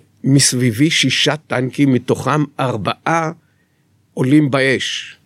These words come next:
התפוצצו. ואנשי הצוות קופצים מהם, ושני טנקים נשארים,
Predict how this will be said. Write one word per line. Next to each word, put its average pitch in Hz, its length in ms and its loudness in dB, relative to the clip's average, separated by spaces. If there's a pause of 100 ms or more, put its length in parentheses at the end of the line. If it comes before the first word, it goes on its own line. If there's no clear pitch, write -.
(140)
התפוצצו. 131 720 -2 (1400)
ואנשי 110 480 -2
הצוות 143 440 -2
קופצים - 520 -2
מהם, 147 340 2 (440)
ושני - 540 0
טנקים 156 640 -2 (640)
נשארים, 127 760 0